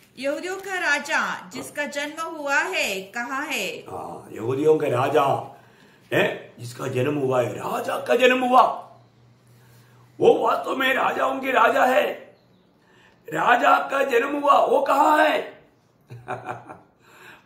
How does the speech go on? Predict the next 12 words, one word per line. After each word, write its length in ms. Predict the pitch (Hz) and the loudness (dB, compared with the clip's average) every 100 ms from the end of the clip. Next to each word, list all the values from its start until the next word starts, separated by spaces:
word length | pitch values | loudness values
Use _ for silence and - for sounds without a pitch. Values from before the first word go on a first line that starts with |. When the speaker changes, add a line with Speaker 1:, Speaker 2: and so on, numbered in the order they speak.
| - | 2
Speaker 2:
आप 140 | 151 | 2
बताओ, 500 | 143 147 156 - - - - - - _ | 4 4 4 2 -8 -18 -20 -20 -20 _
अभी 220 | - 170 170 175 - - - - _ _ - | -2 2 4 2 -2 -8 -20 -20 _ _ -2
वो 200 | - 214 | 4 4
लोगों 360 | 202 202 226 | 4 4 2
को 200 | - 202 175 170 110 - _ _ _ _ - _ _ | 2 4 4 4 -2 -12 _ _ _ _ -20 _ _
एक 240 | - 196 - - | 2 2 2 -8
तारा 400 | - 127 196 233 180 - - - | -4 0 4 4 4 0 -10 -10
अगुवाई 320 | 165 175 202 | -8 -6 -6
करके 300 | - 196 175 | -4 -4 -2
आया 280 | 165 151 190 | 0 2 0
था, 160 | - | 0